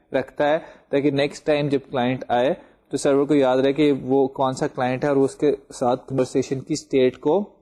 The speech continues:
مینٹین کر سکے۔ تو کوکیز کے تھرو ہم یہ کام، آ، کر سکتے ہیں کہ اپنی سیشن کی اسٹیٹ کو تھوڑا سا مینٹین کر سکتے ہیں،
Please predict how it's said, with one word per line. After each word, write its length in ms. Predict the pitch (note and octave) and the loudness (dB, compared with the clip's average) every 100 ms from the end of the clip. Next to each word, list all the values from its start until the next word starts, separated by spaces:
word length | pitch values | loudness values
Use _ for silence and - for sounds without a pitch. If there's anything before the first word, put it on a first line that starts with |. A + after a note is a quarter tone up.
| _ | _
مینٹین 460 | C3+ C3 B2 C3 C3 | -4 -2 0 0 0
کر 140 | A#2+ | -2
سکے۔ 300 | A2 B2+ A#2+ A#2 _ _ _ _ - | -4 -2 -2 -2 _ _ _ _ -2
تو 100 | G3 | -2
کوکیز 440 | - G#3+ C4+ B3 | 0 2 2 2
کے 120 | C4 | 0
تھرو 300 | A#3+ G3 G3+ | 0 0 0
ہم 280 | F3 E3 E3 | 0 0 2
یہ 120 | D#3 | 0
کام، 380 | D3+ C#3+ D3 F3 - | 2 2 2 -2 -6
آ، 300 | - C3 C3 | -2 0 2
کر 180 | B2+ D3+ | 0 -2
سکتے 360 | D3 E3+ - D3+ | 0 -2 0 0
ہیں 120 | E3 | 0
کہ 120 | E3 | 0
اپنی 220 | C#3+ D3+ | 0 -2
سیشن 460 | C#3+ - C#3+ - E3+ | -4 -2 -2 0 -4
کی 160 | D#3 D3+ | 0 -2
اسٹیٹ 460 | - C#3 C3+ C3 | 0 2 4 2
کو 140 | - C#3 | 0 -2
تھوڑا 260 | D3+ D#3 | 0 0
سا 120 | D#3 | 0
مینٹین 500 | C3+ B2 A#2+ B2 B2 | -4 -4 -2 0 0
کر 120 | B2 B2 | 0 -4
سکتے 380 | - - C3+ | -4 -10 -6
ہیں، 140 | C3 | -2